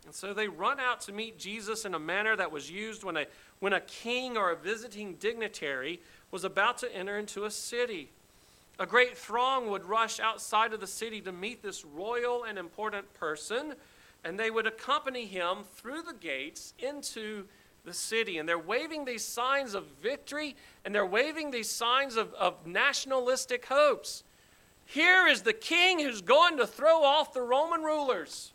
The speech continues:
Finally. Symbolically, by rushing out to meet Jesus with palm branches, the crowd is saying that Jesus is a king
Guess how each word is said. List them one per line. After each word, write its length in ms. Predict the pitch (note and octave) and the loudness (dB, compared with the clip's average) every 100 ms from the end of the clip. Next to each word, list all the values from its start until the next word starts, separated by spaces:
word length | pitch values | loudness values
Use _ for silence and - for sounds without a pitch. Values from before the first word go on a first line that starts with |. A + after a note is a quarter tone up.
| _ _ _ _ _ _ | _ _ _ _ _ _
Finally. 720 | B3 D#4+ D4 A#3+ F3+ C#3 A#2+ - _ _ _ _ _ _ _ _ _ _ _ _ _ _ _ _ _ _ _ _ _ _ _ _ _ _ _ _ _ _ _ _ _ _ _ _ _ _ _ _ _ _ _ _ | 4 4 6 2 2 -4 -14 -20 _ _ _ _ _ _ _ _ _ _ _ _ _ _ _ _ _ _ _ _ _ _ _ _ _ _ _ _ _ _ _ _ _ _ _ _ _ _ _ _ _ _ _ _
Symbolically, 760 | - D#3+ D#3 F#3+ G#3 D#3 B2 A#2+ | -14 -8 0 2 2 -2 -8 -10
by 180 | C3 C3+ | -6 -2
rushing 420 | D#3 F#3+ - E3 | 0 0 -2 -4
out 220 | E3+ E3 | -2 -4
to 80 | D#3+ | -8
meet 220 | E3 D3+ | -12 -12
Jesus 420 | C3 E3+ C#3+ - | -14 -12 -12 -14
with 140 | C#3 - _ | -16 -20 _
palm 360 | - F3 F3+ D3 | -14 -8 -8 -6
branches, 400 | B2+ A#2 B2 A#2 | -10 -10 -16 -20
the 80 | |
crowd 380 | B2+ - F3 E3 | -20 -10 -6 -6
is 80 | C#3 | -8
saying 340 | - E3+ D#3 | -10 -8 -8
that 160 | C3 C#3 | -10 -12
Jesus 500 | C#3+ F3 D#3 C3 - | -14 -16 -14 -14 -14
is 140 | C3 | -16
a 60 | B2 | -18
king 420 | - F3 E3+ C#3+ | -18 -16 -14 -14